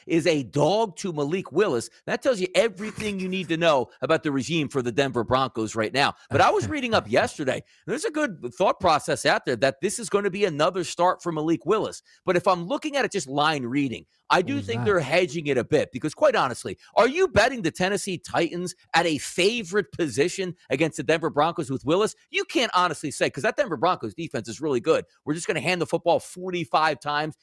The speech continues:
Speaker 1: and throw for fifty yards and win as a favorite." I can't do that.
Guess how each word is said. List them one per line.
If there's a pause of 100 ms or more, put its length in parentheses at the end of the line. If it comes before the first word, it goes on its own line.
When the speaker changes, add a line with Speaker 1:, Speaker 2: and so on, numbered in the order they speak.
Speaker 1:
and
throw
for
fifty
yards
and
win
as
a
favorite." (140)
I
can't
do
that.